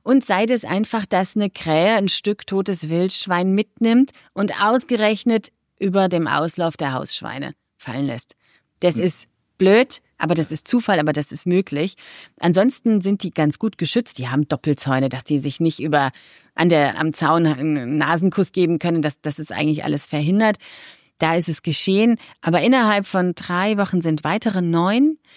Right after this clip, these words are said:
Speaker 1: Bestände betroffen gewesen, wo das Virus nachgewiesen war. Und die waren ganz unterschiedlich. Das war eine Kleinsthaltung von drei Tieren. Das waren aber auch richtig gute,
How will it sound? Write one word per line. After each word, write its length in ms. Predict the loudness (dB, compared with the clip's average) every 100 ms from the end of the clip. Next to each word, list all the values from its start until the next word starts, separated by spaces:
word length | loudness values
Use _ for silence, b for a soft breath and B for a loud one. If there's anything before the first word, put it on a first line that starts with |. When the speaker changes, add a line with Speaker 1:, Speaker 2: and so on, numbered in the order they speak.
| b b
Speaker 1:
Bestände 480 | -6 -4 -2 0 0
betroffen 640 | -2 -6 -6 -6 -2 -2 -2
gewesen, 400 | -2 -2 0 0
wo 80 |
das 220 | 0 -2 -2
Virus 280 | 0 0
nachgewiesen 640 | 0 0 -2 -2 0 2 2
war. 240 | 2 0 B B B 0
Und 200 | 0 0 _ -8
die 120 | 0
waren 140 | 2
ganz 180 | 2 0
unterschiedlich. 560 | -2 -2 -2 -2 -2 0
Das 240 | 0 0
war 80 | 0
eine 160 | 2 0
Kleinsthaltung 680 | 0 -2 -2 -2 0 -2
von 240 | -2 -2 -4
drei 300 | -2 -2 -2
Tieren. 380 | 0 2 2 -2 -6 0
Das 240 | 0 2
waren 260 | 0 0 0
aber 380 | -2 -2 -2 -2
auch 200 | -4 0
richtig 500 | 0 0 -6 -6 -6 _ -4
gute, 580 | 2 4 4 2 0